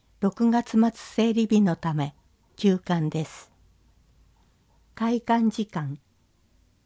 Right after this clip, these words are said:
火曜から土曜は午前九時から午後七時まで。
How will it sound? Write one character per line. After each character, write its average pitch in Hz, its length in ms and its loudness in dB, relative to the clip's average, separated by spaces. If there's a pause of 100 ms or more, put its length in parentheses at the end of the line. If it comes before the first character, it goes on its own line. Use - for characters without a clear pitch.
火 214 160 -2
曜 240 240 4
か 226 160 -2
ら 220 140 2
土 214 160 2
曜 202 280 2
は 147 220 -6 (460)
午 233 180 2
前 180 240 0
九 220 160 -2
時 202 160 0
か 170 160 -8
ら 151 220 -8 (280)
午 202 120 2
後 175 180 2
七 - 320 -2
時 170 160 -2
ま 135 180 -2
で。 131 220 -12